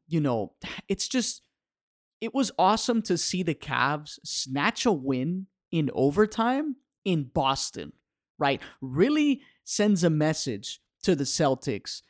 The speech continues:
and the rest of the Eastern Conference, right? This Cavs team is, dare I say, top three in the Eastern Conference. I'm looking right now, right?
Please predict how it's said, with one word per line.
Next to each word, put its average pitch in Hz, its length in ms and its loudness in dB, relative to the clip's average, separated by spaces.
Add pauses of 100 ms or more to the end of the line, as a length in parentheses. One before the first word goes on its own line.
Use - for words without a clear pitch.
(120)
and 180 200 2
the 156 100 6
rest 170 320 2
of 143 100 -4
the 143 80 4
Eastern 139 340 0
Conference, 110 600 -6
right? 131 160 0
This 277 180 -2
Cavs 277 440 -2
team 139 440 -2 (680)
is, 170 680 2 (1160)
dare 240 260 8
I 220 140 6
say, 190 480 4 (140)
top 165 380 0
three 175 460 -2 (440)
in 233 120 6
the 233 60 2
Eastern 240 320 2
Conference. 240 440 2
I'm 170 160 2
looking 247 380 4
right 202 240 2
now, 117 400 -2 (380)
right? 120 280 -2